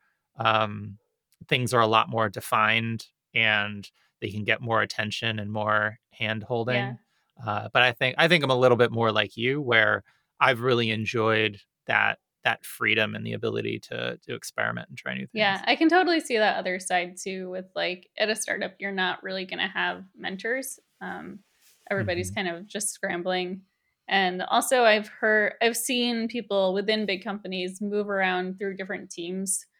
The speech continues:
Speaker 2: So there's kind of more of a broad scope. So, um, maybe I wouldn't have needed to switch companies to work with data that was more interesting to me.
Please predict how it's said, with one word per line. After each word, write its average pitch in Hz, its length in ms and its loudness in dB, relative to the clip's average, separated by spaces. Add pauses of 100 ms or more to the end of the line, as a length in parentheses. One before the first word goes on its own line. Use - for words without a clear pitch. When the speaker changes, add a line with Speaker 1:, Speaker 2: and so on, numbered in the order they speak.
(180)
Speaker 2:
So 190 220 -4
there's 185 220 -4
kind 196 160 -4
of 180 160 -4
more 180 260 -4
of 180 100 -8
a 180 60 -8
broad 170 360 0
scope. 165 440 -8
So, 175 420 -8 (460)
um, 165 360 -6 (300)
maybe 202 460 0
I 180 80 2
wouldn't 185 500 -6
have 185 460 -4 (320)
needed 202 360 -2
to 214 80 -6
switch 202 280 -6
companies 180 580 -8
to 190 140 -4
work 180 240 -6
with 185 160 -8
data 175 280 -2
that 170 140 -6
was 180 200 -10
more 190 160 -6
interesting 190 520 -12
to 208 120 -16
me. - 260 -16